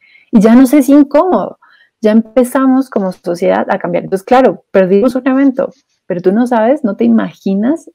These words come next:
el statement que es esto, porque empiezas a generar más historias, espérate, como, como esta, que Nintendo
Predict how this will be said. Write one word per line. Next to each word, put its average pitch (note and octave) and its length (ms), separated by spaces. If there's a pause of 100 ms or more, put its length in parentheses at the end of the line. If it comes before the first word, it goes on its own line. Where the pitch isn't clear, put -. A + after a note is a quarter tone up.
(100)
el F#3 180
statement G3+ 580 (120)
que F3 280
es G#3 320
esto, - 440 (440)
porque - 460 (100)
empiezas A3 640
a G#3 60
generar F#3 480 (260)
más A3 220
historias, A#3 480
espérate, - 380
como, E3 400 (300)
como F3+ 240
esta, A#3 540 (1120)
que F3+ 160
Nintendo A3+ 920